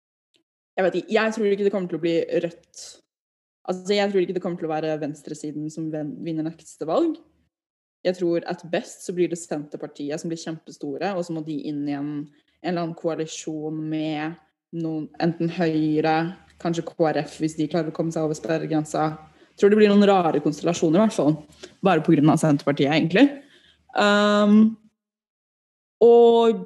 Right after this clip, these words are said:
jeg, I don't know, uan-, uavhengig av det, så tror jeg bare at det kommer probably ikke til å, ingen av de har jo noen, på en måte, ambisjoner,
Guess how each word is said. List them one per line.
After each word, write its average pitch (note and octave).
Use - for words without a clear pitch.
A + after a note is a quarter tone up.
jeg, C4
I B3+
don't B3+
know, G3
uan-, B3
uavhengig G#3+
av G#3
det, A3
så A3+
tror G#3+
jeg G3+
bare F#3+
at F#3
det F#3
kommer F#3
probably F3+
ikke -
til E3
å, E3+
ingen G3+
av G3+
de A3
har F#3+
jo F3
noen, F#3
på F#3+
en F#3
måte, E3
ambisjoner, F3+